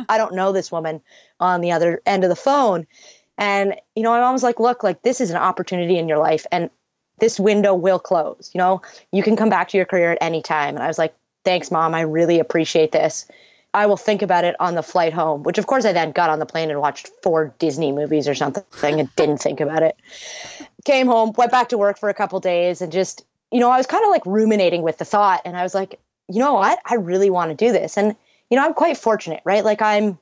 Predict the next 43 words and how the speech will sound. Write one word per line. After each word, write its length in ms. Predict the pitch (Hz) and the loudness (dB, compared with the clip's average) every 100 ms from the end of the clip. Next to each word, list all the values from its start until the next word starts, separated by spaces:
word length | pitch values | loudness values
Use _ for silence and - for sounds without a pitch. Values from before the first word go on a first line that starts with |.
| _ | _
dating 280 | 190 196 180 | 0 2 0
this 140 | 175 | -2
awesome 300 | 143 160 170 160 | 0 -2 -2 -2
guy 480 | - 240 233 226 220 | 2 4 4 2 0
and 300 | 220 165 165 | 0 -4 -8
I 160 | 165 165 | -10 -8
have 140 | 170 | -8
a 80 | 165 | -6
really 260 | 156 208 214 | -2 -2 -2
supportive 400 | - - 170 - | -4 -2 -2 0
family 500 | 233 220 202 196 196 | 2 2 2 0 -2
and 220 | 185 175 | -2 -4
I 60 | |
had 180 | 160 220 | -2 0
a 60 | 214 | 0
bit 480 | 202 190 180 185 - | 2 2 4 0 -2
of, 180 | 185 156 | -2 0
like, 320 | 170 160 156 _ _ _ _ | 0 -2 -4 _ _ _ _
savings. 540 | - - 208 196 185 175 | -6 0 2 4 0 0
And 80 | 202 | 0
I 20 | |
was 80 | 196 | 0
like, 140 | 214 - | -4 0
"You 60 | 262 | 2
know 160 | 277 | 4
what? 260 | 262 311 - _ - | 4 2 -2 _ -4
Okay, 380 | 262 262 160 - _ _ _ _ _ - | -2 -2 -4 -6 _ _ _ _ _ -6
I'm 160 | 214 | -2
gonna 140 | 233 233 | 0 0
take 240 | - 214 | 0 -2
this 180 | 220 214 | -2 -2
leap 160 | 202 202 | -2 -2
of 80 | |
faith. 420 | 185 185 185 185 180 - | 0 2 2 -2 -12 -10
I 80 | 156 | -8
have 140 | 170 | -4
no 140 | 165 208 | 0 0
sponsorship, 640 | - 190 180 190 185 175 - | 2 -2 0 -2 0 0 0
but 200 | 180 - _ _ - | -2 -2 _ _ -2
I 100 | 214 | 0
don't 160 | 208 | -2
care. 320 | - 190 185 | -2 0 2
I 60 | 185 | 0